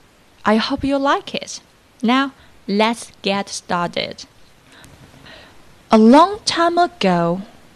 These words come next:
in the west of China, there lived two monks, a rich monk and a poor monk.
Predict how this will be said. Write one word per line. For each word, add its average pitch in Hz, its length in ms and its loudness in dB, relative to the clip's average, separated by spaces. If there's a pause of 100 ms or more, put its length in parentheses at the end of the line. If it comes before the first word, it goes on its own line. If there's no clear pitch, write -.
(360)
in 196 160 8
the 185 80 6
west 214 500 2
of - 180 -4
China, 170 540 -6 (640)
there 196 200 0
lived 202 440 2
two 311 380 2
monks, - 680 -2 (680)
a 190 80 2
rich 196 400 0
monk 277 440 2 (520)
and 196 240 4
a 196 80 2
poor 240 460 4
monk. - 540 -2